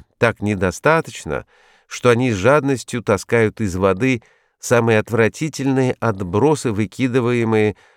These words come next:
в море с европейских кораблей. Всякая падаль, дохлая кошка или собака, вонючая и наполовину сгнившая, составляет для них такую же лакомую пищу, как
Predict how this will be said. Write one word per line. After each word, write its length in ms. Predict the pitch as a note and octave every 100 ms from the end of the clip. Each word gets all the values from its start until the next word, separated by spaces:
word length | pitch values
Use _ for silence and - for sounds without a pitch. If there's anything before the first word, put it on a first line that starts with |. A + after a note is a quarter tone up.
| -
в 140 | F2
море 380 | G2 A#2 B2 A2+
с 120 | -
европейских 760 | G2+ G2+ F#2 - F#2 - F2+ -
кораблей. 640 | F2 E2 D2+ B1+ B1 - _ _ _ _ _ _
Всякая 460 | - A#2 - G2
падаль, 520 | F2+ A#2 C3 B2 A#2 G2 _ _
дохлая 500 | F#2+ B2+ - G#2+ G#2
кошка 440 | - B2+ B2 - G2
или 140 | E2+
собака, 640 | - E2+ D#2+ B2 C3 A2+ G2+ _ _ _
вонючая 800 | F#2 A#2 G#2 C#3 - A#2+ A2 F#2+ _
и 160 | A2 A#2
наполовину 580 | A2 A2 G#2 G#2+ G#2+
сгнившая, 680 | G2 F#2+ A#2 D3+ - A2+ F#2 - _ _
составляет 640 | A2+ - G#2 G#2 B2 G#2+
для 160 | G#2
них 200 | G#2 A2
такую 400 | - G#2 - B2
же 100 | G2
лакомую 640 | G#2+ G#2+ G#2 G#2+ G#2 G2 F#2
пищу, 420 | B2+ C3 - G#2+
как 280 | - G2